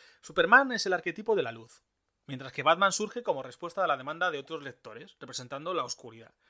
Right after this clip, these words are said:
Si Superman actúa de día, pues Batman de noche. Que Superman es un modelo a seguir por los ciudadanos, pues Batman es una figura que terroriza a los criminales. Que Superman es una persona o un, o un superhéroe de moral íntegra,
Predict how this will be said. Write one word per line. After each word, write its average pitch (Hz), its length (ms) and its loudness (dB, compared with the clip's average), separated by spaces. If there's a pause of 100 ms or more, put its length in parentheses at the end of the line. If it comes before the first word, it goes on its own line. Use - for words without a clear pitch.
(500)
Si 151 160 -8
Superman 160 260 6
actúa 208 300 6
de 190 100 0
día, 185 340 0 (200)
pues 120 180 -14
Batman 151 380 -10
de 123 60 -16
noche. 120 280 -14 (460)
Que 143 340 2
Superman 156 300 -2
es 208 80 -4
un 208 80 -2
modelo 202 260 2
a 190 60 4
seguir 180 300 -6
por 180 120 -6
los 170 120 -4
ciudadanos, 175 640 2 (380)
pues 120 260 -14
Batman 147 300 0
es 156 80 -4
una 165 140 0
figura 165 280 -2
que 180 120 -2
terroriza 156 460 -4
a 147 120 -8
los 131 160 -8
criminales. 120 600 -12 (500)
Que 147 300 2
Superman 165 320 0
es 214 80 -6
una 202 440 4
persona 185 360 -2
o 156 120 -4
un, 165 120 -6 (440)
o 135 120 -16
un 160 100 -10
superhéroe 175 400 0
de 165 80 0
moral 165 400 6
íntegra, 139 520 -8